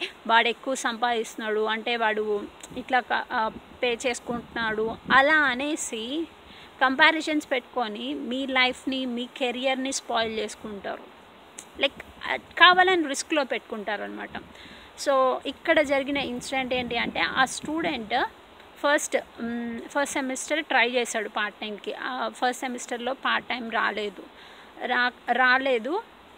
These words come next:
So, ఇంకా మళ్ళీ నెక్స్ట్ సెమిస్టర్ కూడా ట్రై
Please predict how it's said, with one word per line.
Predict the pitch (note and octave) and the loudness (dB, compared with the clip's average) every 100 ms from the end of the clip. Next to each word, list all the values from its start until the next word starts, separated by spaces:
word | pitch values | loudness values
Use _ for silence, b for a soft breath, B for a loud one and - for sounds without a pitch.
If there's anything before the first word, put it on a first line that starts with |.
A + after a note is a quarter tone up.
| - - - - - C4+ | -20 -20 -20 -20 -4 -2
So, | C4+ D4 C4 B3+ | 0 4 4 4
ఇంకా | C4 C4 C4 | 2 0 0
మళ్ళీ | B3 B3 B3+ C4 C4 B3 A3+ - - A#3+ | 2 2 0 -2 -2 -4 -4 -10 -10 -6
నెక్స్ట్ | A#3+ B3+ - | -4 -4 -6
సెమిస్టర్ | C#4+ C4 C4 C#4+ B3 | -4 -4 -4 -2 -2
కూడా | B3+ B3+ C#4 F#4 | 0 4 4 4
ట్రై | F4+ - C4 B3 | 2 -4 2 2